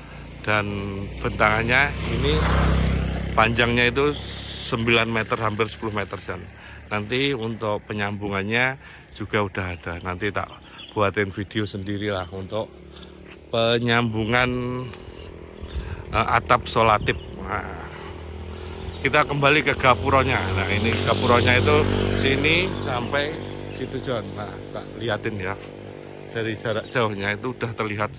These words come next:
lumayan keker kan itu. Dan masih nyambung dengan area rumah, karena rumahnya itu juga pakai lespang-lespangan. Untuk tinggi pagar samping ini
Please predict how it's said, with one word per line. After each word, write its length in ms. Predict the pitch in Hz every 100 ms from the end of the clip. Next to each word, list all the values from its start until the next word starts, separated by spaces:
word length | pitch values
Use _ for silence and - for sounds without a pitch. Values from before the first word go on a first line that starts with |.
| -
lumayan 320 | 95 98 101
keker 320 | 98 98 127
kan 220 | 104 95 98
itu. 160 | 90 - - - - - - - - -
Dan 160 | 107 104
masih 240 | 104 120
nyambung 480 | 107 101 104 123 120
dengan 240 | 113 113 113
area 240 | 107 107 104
rumah, 400 | 110 113 110 107
karena 400 | - 92 110 113
rumahnya 480 | 104 95 95 101
itu 240 | 98 113 -
juga 160 | 107
pakai 320 | - 98 98 98 - 101 - -
lespang-lespangan. 960 | 98 - 104 98 - 98 98 98 95 92 90 87 - - - - - - - - - - - - - - - - - - - - - - - - - - -
Untuk 560 | 113 117 135 131 127
tinggi 240 | 131 123 143
pagar 400 | 131 113 123 131
samping 560 | 127 117 117 143 143
ini 720 | 123 117 117 120 131 147 156